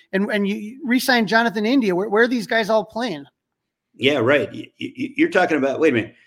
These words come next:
Speaker 2: your concern in Chicago's third base, right?
Speaker 1: <laughs> Yeah.
Speaker 2: Yeah.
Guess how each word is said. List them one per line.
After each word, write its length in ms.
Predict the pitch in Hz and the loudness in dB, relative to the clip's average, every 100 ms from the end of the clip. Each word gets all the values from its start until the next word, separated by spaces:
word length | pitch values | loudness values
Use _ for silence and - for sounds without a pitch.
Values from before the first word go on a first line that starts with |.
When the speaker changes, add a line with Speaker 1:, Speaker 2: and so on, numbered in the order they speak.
| _ | _
Speaker 2:
your 140 | 143 170 | 2 4
concern 480 | 170 - 165 151 | 4 4 4 4
in 80 | 127 | 2
Chicago's 680 | 117 110 - 175 165 107 - | -2 -6 0 2 2 0 -2
third 280 | 110 90 76 | -6 -6 -8
base, 340 | 78 - - | -12 -14 -12
right? 300 | 98 123 - - | -2 -2 -2 -6
Speaker 1:
<laughs> 40 | - | -6
Yeah. 200 | 277 - - _ _ _ _ _ _ - - | -4 -6 -12 _ _ _ _ _ _ -16 -10
Speaker 2:
Yeah. 140 | 101 | -10